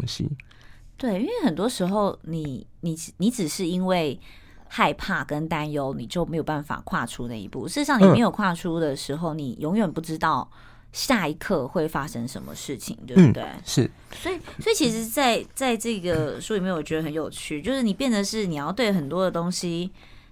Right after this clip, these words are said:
Speaker 2: 你能够停下来去思考。
Speaker 1: 嗯。
Speaker 2: 因为很多人的焦虑，事实上他是停不下来的，
Speaker 1: <laughs>
Speaker 2: 因为他会一直陷在，就我们所谓的白话文说钻牛角尖。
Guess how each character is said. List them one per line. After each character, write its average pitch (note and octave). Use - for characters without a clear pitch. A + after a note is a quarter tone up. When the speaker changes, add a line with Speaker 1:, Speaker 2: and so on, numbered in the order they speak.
Speaker 2:
你 F3+
能 E3
够 G#3+
停 D#3
下 G3
来 -
去 -
思 D3
考。 -
Speaker 1:
嗯。 G#3
Speaker 2:
因 D#3+
为 D5
很 A3+
多 F#4
人 D4+
的 G#3
焦 C4
虑， C4+
事 -
实 B3+
上 B3
他 A#3+
是 B3+
停 D3
不 D#3
下 D3
来 C2
的， -
Speaker 1:
<laughs> -
Speaker 2:
因 -
为 A#4+
他 A4+
会 A#4+
一 -
直 F4
陷 E4
在， D4+
就 D#4
我 A#3+
们 F3
所 F3
谓 A#3+
的 F#3+
白 D3+
话 G#3
文 D#3
说 F3+
钻 F3+
牛 C#3
角 A#2
尖。 F2